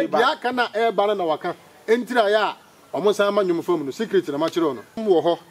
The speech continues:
Speaker 1: ɛte ase. Ɛnnɛ, ɔkyena, adekyeɛ, ɛsan wɔ hɔ. Wɔn na ɛbɛhyɛ bosom? Obiara na obetumi ahyɛ bosom. Ma me mpaake kukuo. Ɛnwono nneɛma bi. Ɛmfa ngu dan bi mu bɛyɛ bɛyɛ bosome ma obiara nkɔ hɔ. Ho bɛyɛ ntentan sisi a.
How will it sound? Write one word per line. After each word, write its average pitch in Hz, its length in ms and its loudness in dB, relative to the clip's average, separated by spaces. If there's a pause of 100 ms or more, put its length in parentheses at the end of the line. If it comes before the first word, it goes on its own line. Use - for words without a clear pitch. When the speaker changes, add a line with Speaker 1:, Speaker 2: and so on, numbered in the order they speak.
Speaker 1:
ɛte 180 360 0
ase. 139 220 -6 (300)
Ɛnnɛ, 190 480 2
ɔkyena, 214 460 0
adekyeɛ, 170 520 -2
ɛsan 190 240 -2
wɔ 160 140 2
hɔ. 123 120 -2 (880)
Wɔn 285 160 4
na 247 80 0
ɛbɛhyɛ 202 260 2
bosom? 147 380 -2
Obiara 269 260 4
na 254 80 4
obetumi 185 320 0
ahyɛ 170 120 -2
bosom. 139 280 -6 (920)
Ma 139 100 -2
me 196 80 4
mpaake 196 360 -2
kukuo. 165 400 0 (560)
Ɛnwono 190 300 2
nneɛma 165 260 2
bi. 151 140 -6 (160)
Ɛmfa 214 400 0
ngu 208 160 -4
dan 175 180 2
bi 165 80 -4
mu 175 100 -4
bɛyɛ 202 180 4
bɛyɛ 185 240 0 (220)
bosome 175 420 0
ma 190 80 4
obiara 160 320 2
nkɔ - 60 -20
hɔ. 123 200 -4 (260)
Ho 202 120 4
bɛyɛ 208 240 2
ntentan 156 360 -2
sisi 131 280 -8
a. 110 160 -8